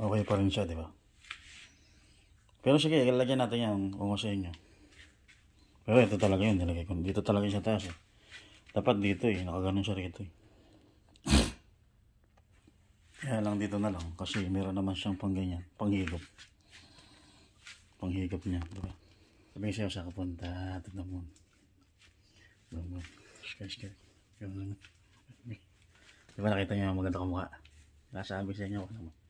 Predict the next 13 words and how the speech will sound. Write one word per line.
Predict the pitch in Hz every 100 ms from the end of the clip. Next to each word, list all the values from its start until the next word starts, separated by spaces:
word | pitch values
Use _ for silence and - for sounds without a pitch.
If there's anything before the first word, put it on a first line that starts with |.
| - - - - - _ -
Nasabi | 92 - 98
sa | 90 98
inyo, | 98
marami | 90 82 80
tayo | 80 78
dyan. | 90 90 76
Ito | 113
naman | 143 156 147
yung | 135 123
nilagay | 110 104
ko | 104
sa | 104 95
ano. | 90